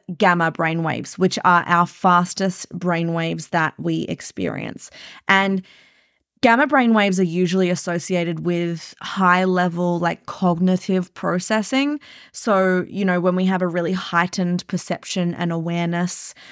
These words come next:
when we are enduring deep information processing, they're usually present when we are in a state of, like, deep concentration or deep focused, or when we are doing some really deep or difficult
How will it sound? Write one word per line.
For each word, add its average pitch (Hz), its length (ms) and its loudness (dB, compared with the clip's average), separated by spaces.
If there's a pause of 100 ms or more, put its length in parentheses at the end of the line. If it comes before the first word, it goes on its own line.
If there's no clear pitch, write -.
(140)
when 180 300 4
we 180 200 0
are 170 260 0
enduring 170 760 -2
deep 160 360 -4
information 233 840 0
processing, 233 840 0
they're 208 100 2
usually 208 400 0
present 185 460 0
when 180 360 0
we 175 280 -2
are 170 320 2 (460)
in 208 120 4
a 190 60 2
state 175 380 0
of, 180 160 0
like, 175 300 -4
deep 185 360 0
concentration 175 880 -2
or 170 120 -2
deep 165 300 -4
focused, 226 720 -2 (140)
or 175 440 4 (360)
when 185 320 4
we 175 160 2
are 170 320 2
doing 175 320 0
some 170 320 -2
really 170 320 -2
deep 170 440 -4
or 165 100 0
difficult - 880 -4